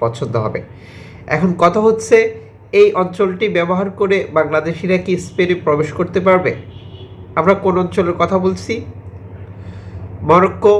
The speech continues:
আলজেরিয়া, মরতানিয়া, সেনেগাল, সোমালিয়া সহ বর্তমান আফ্রিকার এই অঞ্চলের দেশগুলো, যেই অঞ্চল ব্যবহার করে মূলত আটলান্টিক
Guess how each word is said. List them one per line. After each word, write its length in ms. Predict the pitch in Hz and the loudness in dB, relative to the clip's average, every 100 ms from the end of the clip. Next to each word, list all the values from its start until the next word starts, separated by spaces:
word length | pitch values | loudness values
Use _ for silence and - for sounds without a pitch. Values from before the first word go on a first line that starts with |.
| 202 - - | 0 -10 -4
আলজেরিয়া, 640 | 165 160 156 196 190 196 185 - - 160 | 0 0 2 2 4 2 2 -2 -8 -2
মরতানিয়া, 580 | 170 170 180 180 185 175 - - | -2 0 0 2 2 0 -8 -8
সেনেগাল, 500 | - 196 185 180 185 180 - - - - - - - | 0 2 2 4 4 2 -6 -18 -20 -20 -20 -20 -6
সোমালিয়া 540 | - 180 185 180 185 175 - - - - - - | 0 2 2 4 2 2 -4 -18 -20 -20 -20 -2
সহ 160 | 180 185 165 | 2 2 2
বর্তমান 400 | 165 151 160 151 151 - 151 | 0 0 -2 -2 -2 -6 -10
আফ্রিকার 420 | - 160 165 160 - - - - - - - | -6 -2 2 2 0 -14 -20 -20 -20 -20 0
এই 160 | 180 185 - | 4 4 4
অঞ্চলের 480 | 165 147 160 135 123 | 0 -2 -2 0 0
দেশগুলো, 400 | 127 120 113 - - - - - - 139 | -2 0 -4 -4 -12 -20 -20 -20 -14 -2
যেই 180 | 156 190 190 | 4 4 4
অঞ্চল 280 | 165 160 175 156 | 0 0 -2 0
ব্যবহার 280 | 151 170 180 | 2 2 2
করে 180 | 180 190 180 | 2 0 2
মূলত 260 | 170 156 170 180 - - - - - | 2 2 2 2 0 -16 -20 -14 -2
আটলান্টিক 560 | 160 - 190 185 214 | -2 2 0 0 -4